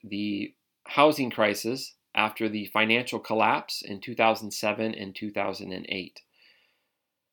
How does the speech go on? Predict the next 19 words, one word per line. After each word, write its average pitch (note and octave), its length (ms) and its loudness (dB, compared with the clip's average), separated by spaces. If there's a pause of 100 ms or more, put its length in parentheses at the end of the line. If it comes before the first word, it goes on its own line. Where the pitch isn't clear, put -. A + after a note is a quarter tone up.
(320)
I A#2+ 160 10
love D#3 560 6 (280)
dramas A2+ 640 4
and G2+ 140 -6
I G2+ 80 4
love B2 480 4
movies A2+ 600 0
that - 120 -8
talk A2 280 -4
about G2 300 0
economics, G#2 760 -4
so G#2+ 180 -2
this B2+ 240 0
movie A2+ 580 -2
was F#2+ 460 -4 (320)
very A#2 600 6 (100)
interesting G2+ 640 -4
to G2 100 -8
me. G2+ 340 -2